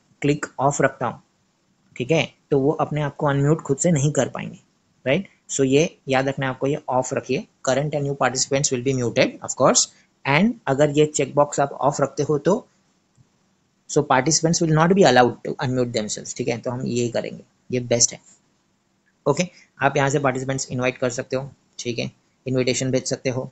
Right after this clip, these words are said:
यूआरएल कॉपी करके डायरेक्टली यूआरएल उनको जाएगा। जैसे ही वो यूआरएल को क्लिक करेंगे, सपोज यहाँ पे कॉपी यूआरएल, ठीक है,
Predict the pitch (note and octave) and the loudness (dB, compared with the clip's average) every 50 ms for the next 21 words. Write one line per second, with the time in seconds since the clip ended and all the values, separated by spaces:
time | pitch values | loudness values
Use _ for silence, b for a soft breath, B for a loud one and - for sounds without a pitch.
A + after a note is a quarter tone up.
0 | _ - B2 A#2+ B2 B2 B2 B2 B2+ - B2 A#2 - B2+ - B2 B2 B2+ B2+ B2 | _ -4 -2 0 0 0 0 -2 -2 -2 -4 -2 -2 -2 -4 -4 -2 -2 -2 0
1 | A#2+ A#2 B2 B2+ B2+ C3 B2+ A#2+ B2+ B2 B2 B2 B2+ C3 B2+ B2 B2 C3+ B2+ B2 | 0 0 0 -2 -4 -4 -2 -2 0 0 0 0 0 -2 -2 -4 -4 -4 -2 0
2 | A#2+ A#2+ A#2+ C#3 C#3+ B2+ A#2+ A#2 - D3+ D3 D3+ D3 C#3 C3+ C3 B2+ C3+ C#3 C3+ | 0 0 0 0 0 0 -2 0 0 0 0 2 2 2 2 2 0 -2 -2 -4
3 | D3+ C#3+ C#3 C3 - - B2 A2+ G#2+ - - - - A#2+ A#2+ A#2 A#2 A#2 A#2 - | -4 -4 -4 -6 -4 -4 -6 -4 -6 -8 -10 -10 -8 -8 -6 -6 -4 -6 -4 -4
4 | B2 - A#2+ A#2 - B2 A#2 A#2 G#2+ G2 G#2 - _ _ _ _ _ _ _ _ | -4 -4 -4 -4 -4 -4 -4 -4 -4 -6 -8 -10 _ _ _ _ _ _ _ _
5 | _ _ _ _ _ _ _ _ _ _ _ _ _ _ _ _ _ _ _ _ | _ _ _ _ _ _ _ _ _ _ _ _ _ _ _ _ _ _ _ _
6 | _ _ - - B2+ B2 B2+ A2+ | _ _ -6 -4 -2 -2 -2 -2